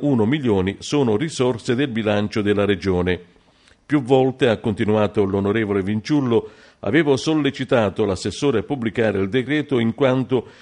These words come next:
era stato proprio un mio emendamento approvato prima dalla Commissione Bilancio e poi dall'Aula che ha dato la possibilità di ottenere quattro virgola quattro milioni di risorse statali."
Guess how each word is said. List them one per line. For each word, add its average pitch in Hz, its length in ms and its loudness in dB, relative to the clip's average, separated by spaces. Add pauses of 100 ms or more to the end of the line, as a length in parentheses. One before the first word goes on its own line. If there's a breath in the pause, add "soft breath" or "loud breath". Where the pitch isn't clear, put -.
(120)
era 113 260 2
stato 147 460 2
proprio 147 580 0
un 127 140 0
mio 147 420 0
emendamento 139 1200 0
approvato 113 680 -2
prima 175 440 -2
dalla 107 260 0
Commissione 104 520 -4
Bilancio 120 640 0 (260 loud breath)
e 107 160 -2
poi 156 320 2
dall'Aula 95 680 0
che 139 120 -2
ha 151 40 2
dato 110 380 0
la 110 100 0
possibilità 123 680 -4
di 95 100 -4
ottenere 104 560 -2 (280 loud breath)
quattro 165 500 0
virgola 143 440 0
quattro 131 380 0
milioni 104 540 -2
di 143 140 -4
risorse 117 680 -4
statali." 80 720 -6